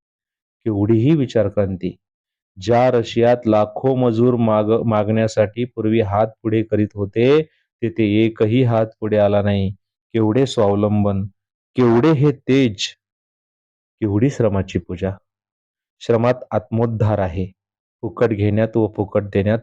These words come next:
पतन आहे. हे हिंदी मुलांना, तमाम हिंदी जनतेला समजेल, तो सुदीन. घरी, दारी, शाळेत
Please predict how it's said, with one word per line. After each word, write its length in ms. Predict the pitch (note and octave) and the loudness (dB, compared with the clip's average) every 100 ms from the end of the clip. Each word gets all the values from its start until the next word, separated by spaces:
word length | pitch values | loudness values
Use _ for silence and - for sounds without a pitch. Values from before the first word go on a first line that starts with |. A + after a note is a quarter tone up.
| _ G#2 | _ -6
पतन 300 | F#2+ G#2 F#2+ | -2 0 0
आहे. 220 | F2 F2+ - _ _ _ _ _ _ C3+ | -2 -6 -8 _ _ _ _ _ _ -6
हे 60 | |
हिंदी 400 | C#3 A2 A#2 A#2+ | -2 0 2 2
मुलांना, 460 | C#3+ A#2+ A#2 A2+ B2 B2 A2+ | 2 2 0 0 -2 -2 -2
तमाम 300 | A#2 C#3 A#2+ | 0 0 0
हिंदी 360 | G2 A2 B2+ | 0 2 2
जनतेला 520 | A#2+ A2 G2+ G#2+ A2+ | 2 0 0 0 0
समजेल, 560 | B2 G#2+ G2 G2 G#2+ F#2 - _ _ _ _ | 0 -2 0 0 0 -2 -12 _ _ _ _
तो 120 | A#2 | -8
सुदीन. 500 | G#2 - F#2+ G#2 F2+ F2 _ _ _ _ _ _ _ | -4 -2 0 0 -2 -6 _ _ _ _ _ _ _
घरी, 420 | G#2+ G#2 A2+ G#2+ | -2 0 2 0
दारी, 440 | G2+ G2+ G2+ A2 G#2+ | 0 0 2 0 0
शाळेत 420 | - G2+ A2 | -2 0 2